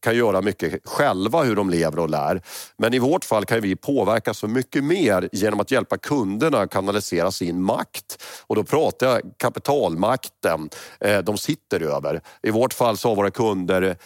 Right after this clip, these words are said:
mer än tusen miljarder som de, eh,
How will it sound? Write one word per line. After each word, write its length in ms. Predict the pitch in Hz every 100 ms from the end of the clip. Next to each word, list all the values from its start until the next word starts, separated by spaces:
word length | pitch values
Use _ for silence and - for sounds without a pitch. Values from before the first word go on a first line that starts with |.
| -
mer 420 | - 113 139 151 117
än 160 | 101
tusen 460 | - 110 90 - 98
miljarder 760 | 98 113 123 127 98 82 78 76 -
som 180 | - 104
de, 200 | 92 87
eh, 260 | - 92